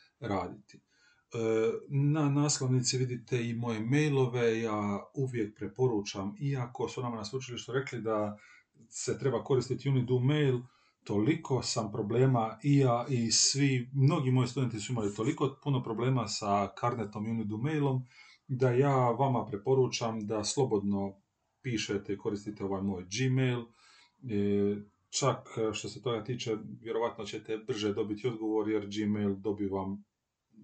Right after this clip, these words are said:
poruke, to jest notifikacije instant, a Unido mail provjeravam par puta dnevno. E, za s-, e, sa profesoricom sam se dogovorio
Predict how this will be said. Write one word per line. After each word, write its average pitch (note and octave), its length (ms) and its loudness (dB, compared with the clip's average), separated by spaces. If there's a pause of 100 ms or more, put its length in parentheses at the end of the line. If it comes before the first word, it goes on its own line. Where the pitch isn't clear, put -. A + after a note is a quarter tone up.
(300)
poruke, G2+ 600 -2
to - 80 -6
jest G2 220 -6
notifikacije G#2+ 760 -8
instant, G#2+ 560 -8
a G#2+ 320 -4 (460)
Unido A2 420 -4
mail G#2+ 280 -4
provjeravam F#2+ 760 -4 (540)
par F#2+ 260 -2 (120)
puta G2 300 -8
dnevno. G2 340 -8
E, - 1500 -20 (1300)
za A2 380 -6
s-, - 300 0
e, A2 340 -2
sa - 140 -6
profesoricom C3 520 -2
sam A#2 180 -6
se A#2 240 -4
dogovorio A#2 880 -2